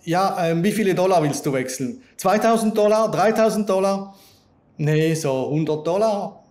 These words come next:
„Ah, okay. Ja, für hundert Dollar gebe ich dir, ich weiß nicht, tausend Peso pro Dollar.“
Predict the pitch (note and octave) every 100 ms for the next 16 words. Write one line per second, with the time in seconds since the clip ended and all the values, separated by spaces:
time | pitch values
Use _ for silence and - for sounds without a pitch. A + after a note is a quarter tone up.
0 | - F#3+ F3+ F3 D#3+ D3 C#3+ - - E3
1 | F3+ F#3 F#3 G3+ G3+ C4 A3 - F#3+ G3+
2 | G3 G3 E3+ D#3+ - F3 F3 E3+ - -
3 | - - D#3+ D#3+ F3 - D#3 D3+ D3+ C#3+
4 | C3 B2 A#2 _ _ _ - - - -
5 | _ _ _ _ - D#3+ D3+ B2 A2+ A2
6 | -